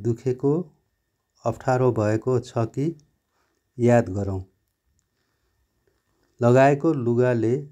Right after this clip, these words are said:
शरीरमा स्पर्श गरेको अनुभव गरौँ। र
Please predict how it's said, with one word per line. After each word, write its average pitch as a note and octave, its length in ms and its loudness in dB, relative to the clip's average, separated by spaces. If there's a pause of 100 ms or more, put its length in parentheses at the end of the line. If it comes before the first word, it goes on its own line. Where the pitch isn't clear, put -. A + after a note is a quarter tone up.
(140)
शरीरमा C3 600 -2 (280)
स्पर्श - 500 -2 (140)
गरेको A#2+ 480 0
अनुभव B2 400 0
गरौँ। F#2+ 280 -2 (2250)
र B2+ 180 6